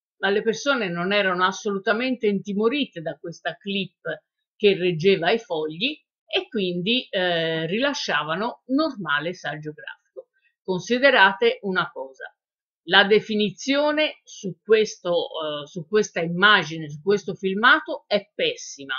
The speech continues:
quindi non era quello l'importante. L'importante con questo, eh, sistema era studiare il movimento. Per tutte le altre rilievi avevamo il classico foglio di carta con la penna a sfera,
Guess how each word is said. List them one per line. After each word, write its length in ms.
quindi 600
non 280
era 340
quello 600
l'importante. 1200
L'importante 920
con 300
questo, 680
eh, 320
sistema 760
era 240
studiare 760
il 240
movimento. 1120
Per 600
tutte 400
le 140
altre 440
rilievi 640
avevamo 640
il 100
classico 600
foglio 380
di 140
carta 520
con 280
la 440
penna 300
a 40
sfera, 480